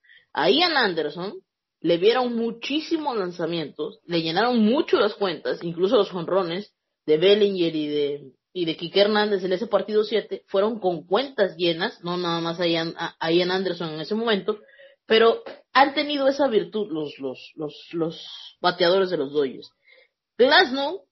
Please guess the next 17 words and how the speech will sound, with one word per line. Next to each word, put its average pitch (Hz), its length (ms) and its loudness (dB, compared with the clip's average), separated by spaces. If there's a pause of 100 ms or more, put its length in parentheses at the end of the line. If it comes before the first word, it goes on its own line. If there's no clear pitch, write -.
eh, 226 220 2
los, 233 340 4
los 226 200 4
Dodgers 294 460 -4
le 233 140 4
habían 233 260 2
visto 262 320 -4
o 214 240 0
tenían 208 240 -4
un 254 140 -8
promedio 226 480 2
de, 196 400 2 (800)
de 170 280 -4
cuatro 254 400 2
punto 247 320 -4
seis 247 220 -2
picheos 247 420 0